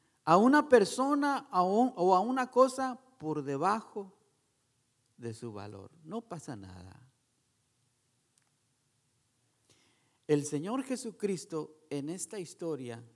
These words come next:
hermanos, lo venció porque no lo subestimó.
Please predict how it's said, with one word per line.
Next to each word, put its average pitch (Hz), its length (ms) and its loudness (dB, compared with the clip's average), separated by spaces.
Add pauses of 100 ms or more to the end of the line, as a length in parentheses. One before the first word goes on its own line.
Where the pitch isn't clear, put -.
(160)
hermanos, 147 640 -10 (120)
lo 143 420 2
venció 214 840 4 (420)
porque 151 420 2
no 180 260 -4
lo 240 160 -4
subestimó. 170 1040 -10